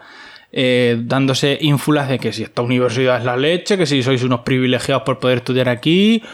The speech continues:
porque aquí solo viene lo mejor, no aceptamos a purria mediocre, aquí hay, solo viene lo mejor de lo mejor y nos vamos a limpiar la mitad de la clase porque somos así de clasistas y solo queremos lo mejor de lo mejor, the cream of the crop.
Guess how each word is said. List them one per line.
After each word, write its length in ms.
porque 240
aquí 160
solo 220
viene 180
lo 120
mejor, 440
no 80
aceptamos 460
a 240
purria 240
mediocre, 760
aquí 720
hay, 240
solo 420
viene 220
lo 100
mejor 240
de 60
lo 40
mejor 380
y 80
nos 120
vamos 220
a 60
limpiar 320
la 80
mitad 160
de 60
la 100
clase 300
porque 300
somos 220
así 180
de 140
clasistas 580
y 60
solo 200
queremos 280
lo 80
mejor 240
de 80
lo 80
mejor, 400
the 140
cream 240
of 100
the 80
crop. 300